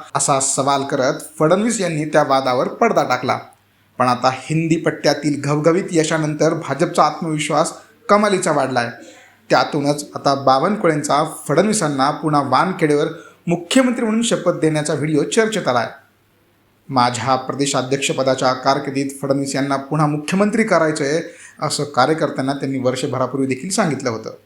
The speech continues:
त्यावरही त्यांना सारवासारव करावी लागली होती. पण आता पुन्हा एकदा त्यांच्या पोटातलं ओठावर आलं. भाजपचे दुसरे नेते चंद्रकांत पाटील यांनी तर एकनाथ शिंदे यांना काळजावर दगड ठेवून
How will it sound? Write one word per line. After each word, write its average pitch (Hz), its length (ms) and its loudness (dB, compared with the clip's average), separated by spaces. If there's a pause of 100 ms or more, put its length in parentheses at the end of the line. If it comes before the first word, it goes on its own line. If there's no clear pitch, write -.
(440)
त्यावरही 123 340 2
त्यांना 127 260 -4
सारवासारव 123 600 -2
करावी 127 360 0
लागली 151 220 0
होती. - 360 -6 (260)
पण 185 60 4
आता 185 180 4
पुन्हा 214 460 2
एकदा 175 260 0
त्यांच्या 165 360 -2
पोटातलं 151 600 0
ओठावर 175 360 2
आलं. 110 220 -2 (720)
भाजपचे 120 440 -4
दुसरे 123 320 -4
नेते 127 280 -2
चंद्रकांत 131 500 -2
पाटील 131 300 -2
यांनी 135 220 -2
तर 147 140 -2
एकनाथ 135 360 -2
शिंदे 151 300 0
यांना 147 240 0
काळजावर 151 760 2
दगड 160 340 0
ठेवून 185 420 -2